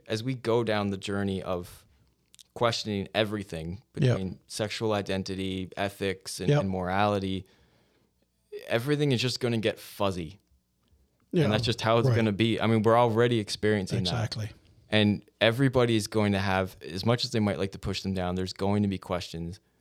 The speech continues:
Speaker 1: And there's only one place to really find, and this is a bit controversial, but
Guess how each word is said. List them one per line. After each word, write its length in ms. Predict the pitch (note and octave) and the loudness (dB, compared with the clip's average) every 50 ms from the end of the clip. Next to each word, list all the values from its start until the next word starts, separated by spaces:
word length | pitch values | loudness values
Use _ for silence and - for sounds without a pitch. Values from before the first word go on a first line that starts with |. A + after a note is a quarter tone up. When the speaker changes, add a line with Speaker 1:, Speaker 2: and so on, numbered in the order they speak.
| _ _ _ _ _ _ _ _ - - | _ _ _ _ _ _ _ _ -10 -6
Speaker 1:
And 100 | G2+ G#2 | -2 -2
there's 140 | G2+ G2 - | -2 0 0
only 160 | - B2 A#2+ | 0 0 0
one 320 | G#2 G2 G2+ G#2+ A2 A#2 A2 | 0 0 0 0 0 0 0
place 280 | - - G#2+ G#2 - - | -2 -2 -2 -2 -2 -6
to 100 | F#2 F2+ | -8 -10
really 360 | F#2 F#2+ G#2 G#2+ G#2+ G#2+ G2+ | -8 -6 -4 -2 -2 -2 -4
find, 440 | - - G2+ G2 G2 F#2+ F#2+ G2 - - | -4 -2 -2 -2 0 0 -2 -4 -6 -8
and 100 | - F#2 | -6 -6
this 100 | G2 G2+ | -6 -6
is 100 | G#2+ F#2+ | -6 -8
a 40 | F#2 | -4
bit 160 | - - - | -4 -4 -4
controversial, 520 | - F#2+ F#2 F#2+ F#2 F#2 F#2+ F#2 F#2 F2+ F2 | -4 -6 -6 -6 -4 -4 -6 -4 -4 -6 -4
but 200 | F#2 F2+ - | -4 -6 -6